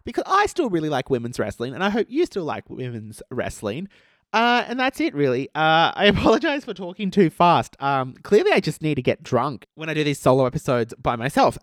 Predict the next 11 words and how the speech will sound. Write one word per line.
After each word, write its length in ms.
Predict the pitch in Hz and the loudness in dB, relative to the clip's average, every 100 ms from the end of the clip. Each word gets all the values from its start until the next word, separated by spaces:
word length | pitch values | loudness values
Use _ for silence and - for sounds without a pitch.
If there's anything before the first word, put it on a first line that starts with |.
| - | 2
Um, 340 | 269 240 180 - - | 2 2 -2 -14 -4
now, 400 | 233 226 226 196 _ _ _ _ _ _ _ _ | 0 2 2 0 _ _ _ _ _ _ _ _
if 100 | 262 | 0
you 60 | 277 | 6
don't 240 | 359 381 | 6 6
know, 360 | 233 160 147 196 _ - | 6 6 4 0 _ -4
I 140 | 170 | -2
should 120 | 190 | -2
probably 220 | 180 180 160 | -6 -8 -4
tell 200 | 180 147 | 0 2
you, 220 | 113 | 0